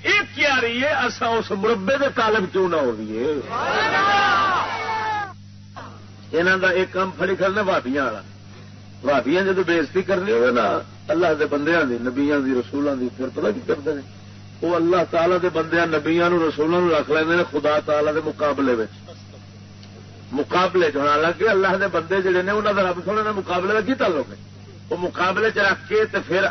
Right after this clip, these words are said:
اپنا ایک ماحول بنا کے تے آکھی جان گے، "میاں خدا کے مقابلے میں مخلوق چوڑے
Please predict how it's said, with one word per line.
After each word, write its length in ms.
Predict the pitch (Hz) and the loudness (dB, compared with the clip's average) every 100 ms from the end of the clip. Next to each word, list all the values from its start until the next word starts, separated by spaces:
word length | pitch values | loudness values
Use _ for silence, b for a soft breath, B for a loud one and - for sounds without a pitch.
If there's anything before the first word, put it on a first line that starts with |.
| - | 2
اپنا 360 | 175 180 196 | 0 2 2
ایک 180 | 190 180 170 | 2 2 -2
ماحول 280 | 151 165 180 | 0 2 2
بنا 260 | 165 165 165 | 2 2 2
کے 100 | 175 | 2
تے 100 | 170 | 2
آکھی 280 | 165 151 175 | 2 2 0
جان 200 | 160 156 165 | 2 2 2
گے، 80 | 165 | -2
"میاں 300 | 151 160 175 156 | -2 0 0 0
خدا 260 | 147 160 165 | 2 2 2
کے 80 | 160 | -2
مقابلے 500 | 143 143 147 156 156 | -2 0 0 2 0
میں 80 | 156 | 0
مخلوق 500 | 147 135 147 143 - | -4 -2 -2 -2 -2
چوڑے 200 | 175 | 0